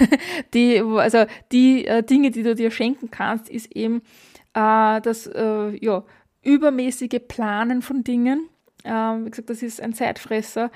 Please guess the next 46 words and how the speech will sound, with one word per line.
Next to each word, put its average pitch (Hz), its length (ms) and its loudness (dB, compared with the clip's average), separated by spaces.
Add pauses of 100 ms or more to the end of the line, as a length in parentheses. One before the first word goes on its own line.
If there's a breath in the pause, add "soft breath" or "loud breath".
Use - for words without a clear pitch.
(420 loud breath)
Äh, 220 480 0
dann 220 520 -2
mehrere 247 600 0
Kanäle 247 560 0
zu 262 140 -6
bespielen, 277 640 0 (420 loud breath)
ist - 280 -6
auch - 220 4
ein 240 160 -4
Zeitfresser, 226 640 -2
weil 220 160 0
du 226 80 -4
dann 226 200 -4
auch - 120 -6
nix 233 460 -2
gescheit 208 360 -2
machst, 254 440 -2
sondern 226 380 -2
halt 220 240 -4
dann 226 140 -4
versuchst, 254 440 -4
irgendwie 240 280 -4
das, 233 360 -6
äh, 233 120 -2
siebzehn 254 420 -4
Teller 247 300 2
zu 247 100 -6
jonglieren, 233 480 0
wenn 233 80 -2
man 226 100 -4
sich 240 100 -4
das 226 120 -6
so 233 120 0
vorstellt, 226 460 -2
und 226 140 -2
dann 220 140 -2
wird 226 220 -2
das 214 140 -12
einfach 185 260 -8
nix. 190 280 -4
Also 214 160 -6
einfach 208 300 -4
nach 208 320 -2
und 233 120 2
nach 208 260 0
wachsen, 285 360 -4